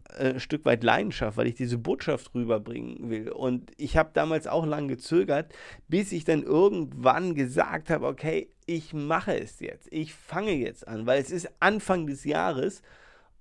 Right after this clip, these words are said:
und ich habe diese Challenge gemacht. Und ich habe dann gesagt, okay, ich nehme jetzt den erste Folge auf. Die hau ich jetzt raus.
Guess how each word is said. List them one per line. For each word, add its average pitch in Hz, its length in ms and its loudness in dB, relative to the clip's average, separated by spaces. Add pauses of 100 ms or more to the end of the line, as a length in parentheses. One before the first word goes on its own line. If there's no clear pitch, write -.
und 147 500 0 (220)
ich 151 180 -2
habe 170 140 2
diese 156 180 0
Challenge 185 480 2
gemacht. - 380 -14 (180)
Und 131 320 -10
ich 127 160 -6
habe 156 140 -2
dann 156 140 0
gesagt, 151 220 0
okay, 160 400 -2
ich 151 260 -12
nehme 156 460 -4
jetzt 160 460 -4
den 156 360 -4
erste 151 500 -4
Folge - 640 -2
auf. - 480 -8 (540)
Die 147 180 4
hau 170 220 4
ich 175 160 2
jetzt 160 220 -6
raus. - 440 -8